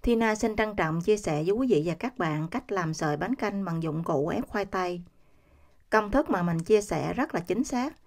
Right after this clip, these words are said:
Sợi bánh canh dài, dai, không bị đứt, để lâu không bị trương nở. Sẵn đây Tina chia sẻ luôn cái cách nấu bánh canh tôm mật rất là ngon, nấu nhanh và tiện lợi.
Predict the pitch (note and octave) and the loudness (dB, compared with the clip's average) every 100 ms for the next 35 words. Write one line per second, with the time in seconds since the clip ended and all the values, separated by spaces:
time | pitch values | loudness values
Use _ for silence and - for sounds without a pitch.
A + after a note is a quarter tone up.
0 | _ _ - - D#3+ E3+ A3+ A3+ G3+ G3 | _ _ -20 -4 -2 0 -2 -2 -2 -2
1 | F3+ E3+ D#3+ E3+ _ _ - - A3 G#3+ | -2 -2 -4 -10 _ _ -20 -2 2 4
2 | G#3 G3+ - _ _ - G#3 G3+ D#3+ E3+ | 2 -2 -6 _ _ -4 -2 0 2 4
3 | A3+ - - _ - - E3+ D#3 G#3 G#3 | 2 2 -10 _ -16 -4 -2 0 2 2
4 | G3 G#3+ F#3+ D#3 A3+ G#3+ F#3+ D3+ D#3+ B3+ | 0 0 0 2 2 2 2 -2 -2 -4
5 | - _ - _ _ _ - - _ _ | -8 _ -20 _ _ _ -20 -20 _ _
6 | _ _ _ - - E3 A#3 A3+ G#3 A3 | _ _ _ -10 -4 -2 0 0 0 -2
7 | G#3+ G3 G3+ G#3 G3+ D#3+ F#3+ A#3+ G#3 G3+ | -2 -2 0 0 0 0 2 2 2 -2
8 | A#3+ B3+ D4+ A3 B3+ A#3+ B3+ A#3 G#3 G#3 | -4 -4 -2 -2 -2 0 -2 -2 -2 -2
9 | G3+ F#3+ D#3+ - C#4+ - E3 F#3+ G3+ G3+ | 0 -2 -6 -4 -4 -4 -4 -2 -2 -4
10 | G3+ - _ _ - A3 D#4 D4 G3+ G3+ | -12 -20 _ _ -4 -2 0 0 0 -2
11 | F3+ F3 F3 D#3+ E3+ D#3+ D#3+ | -2 -2 -2 -4 -2 -2 -4